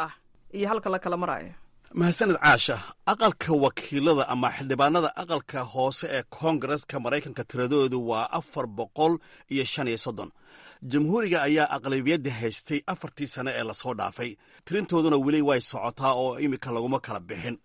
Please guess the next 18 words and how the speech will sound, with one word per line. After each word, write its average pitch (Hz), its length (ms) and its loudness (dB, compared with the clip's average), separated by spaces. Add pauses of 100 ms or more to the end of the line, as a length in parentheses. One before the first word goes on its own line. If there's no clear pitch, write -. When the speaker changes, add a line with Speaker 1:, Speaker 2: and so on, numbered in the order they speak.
(140)
Speaker 2:
Laakiin 143 300 -2
aqalka 180 480 -2
Senadka 151 640 -2 (260)
oo 147 440 2
tiradiisu 151 580 -2
ay 127 200 -2
tahay 127 360 -4 (520)
boqol, 143 480 4 (800)
waxaa 175 360 2
imika 151 280 -2
haystay 131 580 -2
oo 135 160 0 (100)
ka 190 120 -4
talinaya 147 460 -2
afartii 151 280 -8
sane 139 200 -8
u 143 80 -4
dambeysay 120 600 -4